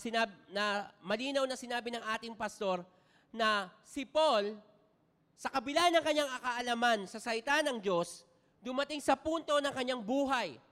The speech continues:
na sinabi niya na, "May kulang sa akin.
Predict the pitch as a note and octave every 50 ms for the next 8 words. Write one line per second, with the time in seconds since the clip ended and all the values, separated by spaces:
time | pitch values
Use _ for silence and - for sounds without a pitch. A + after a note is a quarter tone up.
0 | _ _ _ _ _ _ _ _ _ - A3+ B3+ - D4 C#4+ C#4 C#4 C4 C#4 C#4
1 | C#4 C#4 C4 C4 B3+ A#3 F#3 - - _ _ - F3+ A3 C4+ D#4 E4+ E4 - C#4
2 | D4 C4+ C4 C#4 C#4 C#4+ B3 - B3 G#3+ G#3 G3 G3 F3 - G#3 A#3+ B3 G#3